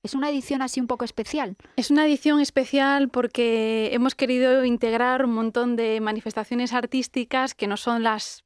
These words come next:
Speaker 2: habituales. Eh, hay mucha presencia de performance, arte en vivo, arte de acción,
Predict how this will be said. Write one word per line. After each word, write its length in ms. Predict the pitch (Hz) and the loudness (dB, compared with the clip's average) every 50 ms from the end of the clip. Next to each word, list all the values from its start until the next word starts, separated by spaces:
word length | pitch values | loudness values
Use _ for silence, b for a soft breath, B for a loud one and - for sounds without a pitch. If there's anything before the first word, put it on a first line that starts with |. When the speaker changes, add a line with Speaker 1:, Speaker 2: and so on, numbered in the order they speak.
| _ _ | _ _
Speaker 2:
habituales. 840 | - 220 214 220 208 - 214 220 240 262 254 247 262 285 - - - b b b b b b b b b b b _ | -2 0 0 -2 0 0 2 2 2 2 2 0 -2 -2 -8 -10 -18 b b b b b b b b b b b _
Eh, 280 | - - 113 - 101 202 | -2 -2 0 0 0 -2
hay 120 | 208 220 | -2 -2
mucha 360 | 208 208 233 - - 226 226 | -2 -2 -4 -2 -2 -4 -4
presencia 480 | 220 - 233 - 233 226 226 - 226 214 | -4 -4 -4 -2 -2 -4 -2 -2 -2 0
de 200 | 214 214 214 208 | 2 0 0 0
performance, 880 | - 214 208 - - 247 262 277 254 247 240 240 240 247 240 - - | 0 -2 -4 -2 -2 0 0 2 2 2 0 0 0 -2 -4 -6 -4
arte 280 | - 220 220 214 _ 220 | -4 -4 -4 -2 _ -4
en 120 | 208 214 | -4 0
vivo, 400 | 208 254 269 254 233 240 240 247 - | 0 0 2 2 2 0 0 0 -2
arte 260 | 233 220 214 - 220 | -2 -4 -2 -6 -6
de 60 | 196 196 | -6 -6
acción, 540 | 196 - - - 247 247 247 240 247 254 | -8 -8 -4 -2 0 0 2 0 -2 -4